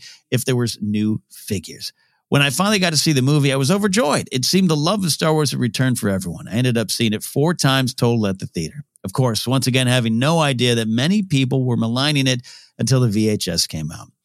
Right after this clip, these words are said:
Watching it with my mom and stepdad, the latter not really being interested in Star Wars, kept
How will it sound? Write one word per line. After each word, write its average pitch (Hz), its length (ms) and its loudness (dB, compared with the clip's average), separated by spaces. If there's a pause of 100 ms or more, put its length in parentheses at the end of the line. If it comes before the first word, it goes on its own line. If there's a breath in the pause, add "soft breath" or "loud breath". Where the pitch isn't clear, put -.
(240 loud breath)
Watching 147 400 0
it 151 60 0
with 127 100 -4
my 117 140 2
mom 110 300 2
and 90 100 -2
stepdad, 95 560 -2
the 90 80 -6
latter 87 300 -4
not 85 180 -8
really 85 220 -6
being 82 180 -10
interested - 360 -12
in - 60 -16
Star 113 280 -2
Wars, 92 240 -4
kept - 260 -4